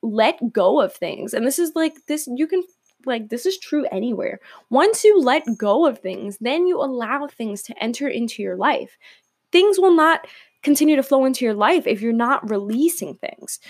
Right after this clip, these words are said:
So it's kind of like you're tied to a tree, right? You wanna move forward, but you're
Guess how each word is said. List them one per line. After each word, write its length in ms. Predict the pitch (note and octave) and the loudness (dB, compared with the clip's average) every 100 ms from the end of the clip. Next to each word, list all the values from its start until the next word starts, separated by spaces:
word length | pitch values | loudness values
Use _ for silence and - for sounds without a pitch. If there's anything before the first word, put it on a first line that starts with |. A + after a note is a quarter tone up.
| - | -16
So 300 | - D4+ C#4+ - - | 0 2 2 -2 -6
it's 140 | B3+ | -4
kind 160 | - D#4+ | 0 2
of 80 | F4 | 4
like 200 | E4+ E4 | 2 2
you're 120 | C4+ | -4
tied 440 | C4+ - A3+ A#3 | -4 -4 -2 -2
to 160 | - A#3 | -4 -4
a 40 | |
tree, 380 | G3 - A3+ G3+ | -4 -6 -4 -2
right? 280 | E3 F3 - - - | 2 0 0 -10 0
You 100 | C4 | 2
wanna 260 | B3+ D#4 | 4 4
move 180 | D#4 C4 | 4 2
forward, 480 | - A3 C4+ F#3 G3 | 0 0 2 0 0
but 140 | G3+ | -2
you're 340 | G#3 A3+ A3+ | 0 0 0